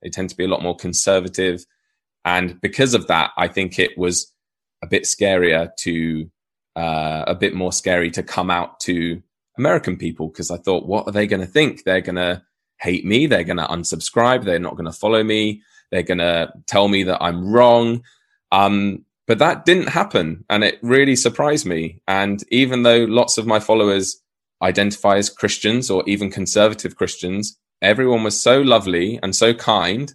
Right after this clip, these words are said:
and supportive that it really surprised me. It was a stereotype I think I had in my head that perhaps doesn't exist, or maybe it does, but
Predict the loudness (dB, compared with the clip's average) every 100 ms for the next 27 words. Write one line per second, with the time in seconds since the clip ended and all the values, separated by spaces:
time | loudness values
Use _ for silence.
0 | -6 -4 -4 -2 0 0 0 -2 -2 -4
1 | _ _ _ _ _ _ 0 2 2 4
2 | 4 4 2 2 0 2 2 0 -2 0
3 | 0 0 4 6 4 2 2 4 4 2
4 | 0 0 0 -2 -4 -2 0 0 0 2
5 | 2 2 0 -2 -2 -4 _ _ _ _
6 | _ -12 -4 -4 -2 2 2 2 -2 -2
7 | -2 -2 -2 0 2 2 0 2 2 2
8 | -2 -4 -2 -2